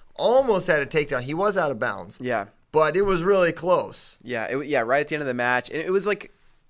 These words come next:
Speaker 2: kind of almost a fifty-fifty position, and Norfleet came out, like, sort of more on top, but, yeah, out of bounds. Um, it was one of those where Colin Moore controlled the action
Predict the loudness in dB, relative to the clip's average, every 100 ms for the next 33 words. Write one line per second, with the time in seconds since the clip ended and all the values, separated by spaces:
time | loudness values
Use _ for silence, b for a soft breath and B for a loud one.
0 | -8 -6 -6 -6 -6 -8 -8 -12 -10 -12
1 | -12 -10 -8 -8 -8 -10 -10 -10 -10 -10
2 | -10 -10 -14 -16 -14 -10 -8 -6 -6 -8
3 | -6 -6 -6 -10 -12 -2 0 0 0 0
4 | 0 0 0 0 -2 -2 -2 -2 -4 -4
5 | -4 -8 -14 B B B -6 -2 0 -2
6 | -4 -10 B -2 0 2 2 2 2 0
7 | 2 0 -2 b b b _ _ _ _
8 | _ -4 -2 -2 -4 -4 -2 -2 -2 -4
9 | -8 _ _ _ _ _ -14 -10 -8 -4
10 | 0 0 0 -2 0 2 0 -2 -6 -6
11 | -10 -14